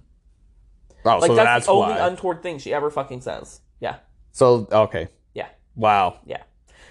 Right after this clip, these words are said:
Speaker 2: 'Cause she had the balls to disagree with her
Speaker 1: <sighs>
Speaker 2: with
Speaker 1: I
Speaker 2: anything.
Speaker 1: see wh-, I see what you're going back to.
Speaker 2: So we're snowballing this cult thing. Like, just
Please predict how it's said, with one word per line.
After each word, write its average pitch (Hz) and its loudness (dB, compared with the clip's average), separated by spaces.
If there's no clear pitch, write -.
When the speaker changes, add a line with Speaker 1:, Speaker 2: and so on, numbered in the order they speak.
Speaker 2:
'Cause 170 -6
she 165 -4
had 143 -2
the 139 -10
balls 139 2
to 143 -10
disagree 139 -12
with 135 -8
her 127 -8
Speaker 1:
<sighs> - -20
Speaker 2:
with 120 -4
Speaker 1:
I 123 6
Speaker 2:
anything. 156 0
Speaker 1:
see 151 6
wh-, 139 2
I 123 -2
see 135 -2
what 120 0
you're 110 -6
going 110 -2
back 101 0
to. - -2
Speaker 2:
So 90 2
we're 208 2
snowballing 202 2
this 160 -6
cult 196 -4
thing. 143 -6
Like, 160 2
just 226 0